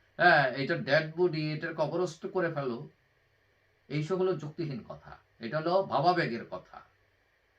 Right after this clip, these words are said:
কিন্তু তার যে চমক দেওয়ার সক্ষমতা আছে এবং যে কোনো সময় রাজনৈতিক পরিস্থিতি ঘুরে দাঁড়াতে পারে, এটা হয়তো অনেকে অবিশ্বাসও করতে পারছেন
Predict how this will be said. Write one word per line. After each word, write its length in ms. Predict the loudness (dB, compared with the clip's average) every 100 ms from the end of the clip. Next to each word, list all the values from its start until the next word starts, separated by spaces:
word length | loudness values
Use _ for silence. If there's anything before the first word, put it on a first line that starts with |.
| _ _ -10
কিন্তু 400 | -2 2 0 -2 _ _ _ _ _ _ _ _ -2
তার 300 | 4 4 4
যে 100 | -2
চমক 420 | 0 0 -2 -2
দেওয়ার 260 | 2 2
সক্ষমতা 680 | 2 -6 -10 -12 -10 2 4
আছে 460 | 4 0 -12 -14 -16 _ _
এবং 340 | -4 -4 -6 -4
যে 200 | -4 -4
কোনো 200 | -4 -4
সময় 460 | -2 -2 -2 -6 -10 _
রাজনৈতিক 560 | 0 0 0 -4 -8 -4
পরিস্থিতি 460 | 0 2 0 -6 -4
ঘুরে 260 | 0 4
দাঁড়াতে 340 | 6 6 4 0
পারে, 360 | 0 -2 -4 -16 _ _ _ _ _ _ _
এটা 220 | -2 0
হয়তো 180 | 0 0
অনেকে 240 | -4 -2
অবিশ্বাসও 520 | -6 -4 -6 -8 -14 -14
করতে 280 | -16 -18
পারছেন 380 | -18 -18 -20 -20